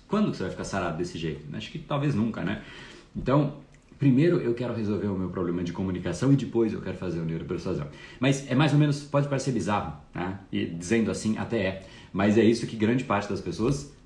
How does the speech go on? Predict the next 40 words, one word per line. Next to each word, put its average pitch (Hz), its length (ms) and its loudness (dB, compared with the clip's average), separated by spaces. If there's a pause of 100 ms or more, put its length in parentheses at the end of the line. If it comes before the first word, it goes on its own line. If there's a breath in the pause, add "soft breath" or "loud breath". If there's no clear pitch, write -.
(100)
dizem 156 440 4 (100)
pra 143 100 2
si 175 140 -2
próprias, 98 380 -2
né? 101 180 -2
"Não, 101 100 0
primeiro 107 360 0
eu - 40 -2
quero 107 180 -4
resolver, 90 320 -4
depois 123 340 -2
que - 80 -4
eu 110 100 2
entro", 76 340 -4
né? 87 200 -4 (240 loud breath)
Mas 101 120 0
beleza. 80 440 2 (200 loud breath)
Então 123 300 2
ele 160 180 6
tá 147 180 2
nesse 135 320 4
ponto. 78 380 -6 (120)
Eu 80 180 -8
quero, 82 260 0
ele 90 180 0
sabe 123 300 0
que - 80 -2
ele 87 100 -2
precisa, 80 500 -6
ele 87 160 -2
sabe 143 260 -2
que 120 100 -4
ajudaria 87 380 -4
demais 131 760 2
no 92 80 -4
processo 85 460 -6
dele 80 380 -4 (220 loud breath)
de 104 140 0
venda, 101 500 0 (160)
de, 87 420 0